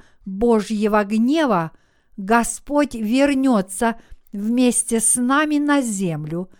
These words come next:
и начнется тысячелетнее царство.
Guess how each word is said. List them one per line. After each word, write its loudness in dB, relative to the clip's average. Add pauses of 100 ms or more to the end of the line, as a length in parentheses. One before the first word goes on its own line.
(440)
и 2
начнется 0 (400)
тысячелетнее -2 (120)
царство. -8